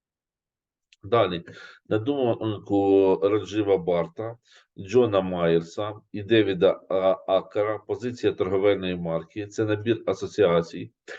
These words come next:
які споживач пов'язує з торговельною маркою. Вони можуть, ну, охоплювати фізичні,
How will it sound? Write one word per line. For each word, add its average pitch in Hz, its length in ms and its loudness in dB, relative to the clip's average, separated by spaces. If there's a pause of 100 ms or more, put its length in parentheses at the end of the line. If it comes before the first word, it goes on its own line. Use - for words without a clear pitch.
(180)
які 98 220 -8
споживач 104 580 2
пов'язує 98 420 0
з 85 80 -14
торговельною 98 720 -2
маркою. 85 520 -6
Вони 110 240 -4
можуть, 92 360 -8 (140)
ну, 104 80 -16
охоплювати 90 1080 -4 (720)
фізичні, 107 760 -6